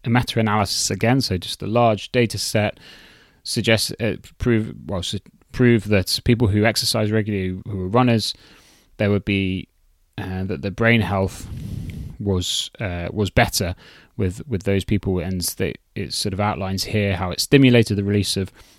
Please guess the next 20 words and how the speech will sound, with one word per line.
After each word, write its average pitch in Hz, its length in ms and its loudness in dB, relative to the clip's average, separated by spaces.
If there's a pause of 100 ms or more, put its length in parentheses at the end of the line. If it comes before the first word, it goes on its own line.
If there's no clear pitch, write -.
(120)
brain-derived 107 840 6 (420)
neurotrophic 120 760 4
factors, - 540 -10
a - 60 -10
B 120 240 4
D 104 200 0
N 95 160 -6
F, 95 340 -6 (320)
a 98 60 -6
protein 127 600 6 (240)
that 110 180 -4
encourages 110 420 2
growth 107 320 0
and 104 100 -6
survival 107 440 2
of 98 80 -4
neurons 110 380 4
in 98 60 -2
the 95 60 -2
brain. 104 460 2